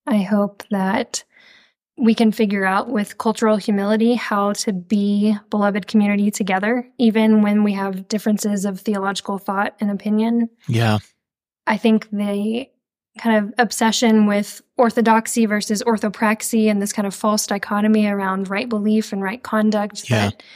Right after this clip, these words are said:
Speaker 1: I hope that we can move beyond that and
Speaker 2: Yeah.
Speaker 1: realize that being a Christian is not about assimilation. It's not about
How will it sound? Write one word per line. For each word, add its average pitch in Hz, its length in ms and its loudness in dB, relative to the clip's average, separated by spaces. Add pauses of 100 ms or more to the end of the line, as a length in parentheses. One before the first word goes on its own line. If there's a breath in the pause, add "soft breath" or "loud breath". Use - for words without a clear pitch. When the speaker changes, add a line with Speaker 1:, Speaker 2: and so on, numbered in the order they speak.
(440 loud breath)
Speaker 1:
I 226 100 2
hope 226 240 2
that 240 140 0
we 226 100 2
can 208 160 2
move 202 220 0
beyond 208 400 0
that 220 420 0
and 208 160 0
Speaker 2:
Yeah. 123 80 2 (140)
Speaker 1:
realize 208 320 -4
that 214 340 -8 (580 soft breath)
being 240 260 4
a 226 60 4
Christian 226 380 2
is 208 160 2
not 208 200 0
about 208 200 0
assimilation. 214 880 0
It's 220 220 -2
not 214 200 0
about 202 480 -4